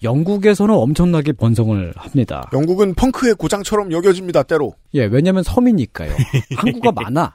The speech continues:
Speaker 2: 음.
Speaker 1: 막
Speaker 2: 그리고
Speaker 1: 런던.
Speaker 2: 걔네들이 내지에도 많이 들어와요,
Speaker 1: 네,
Speaker 2: 안쪽으로.
Speaker 1: 그죠.
Speaker 2: 음.
Speaker 1: 런던, 맨체스터, 브리스톨,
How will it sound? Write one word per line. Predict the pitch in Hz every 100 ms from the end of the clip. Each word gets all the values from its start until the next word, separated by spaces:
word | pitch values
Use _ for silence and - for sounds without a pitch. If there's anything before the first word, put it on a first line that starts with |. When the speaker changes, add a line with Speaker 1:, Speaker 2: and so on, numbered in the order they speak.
| -
Speaker 2:
음. | 131 202 190 110 - - 90 -
Speaker 1:
막 | 127 117
Speaker 2:
그리고 | 160 147
Speaker 1:
런던. | 185 202 202
Speaker 2:
걔네들이 | 220 226
내지에도 | 156 202 196 220
많이 | 185 175
들어와요, | 160 147 123 110
Speaker 1:
네, | 131
Speaker 2:
안쪽으로. | 131 113 -
Speaker 1:
그죠. | - 110 107 - -
Speaker 2:
음. | 127
Speaker 1:
런던, | 135 165 175 180 120
맨체스터, | 101 147 156 185 143 - 127 92
브리스톨, | 139 165 - - 123 90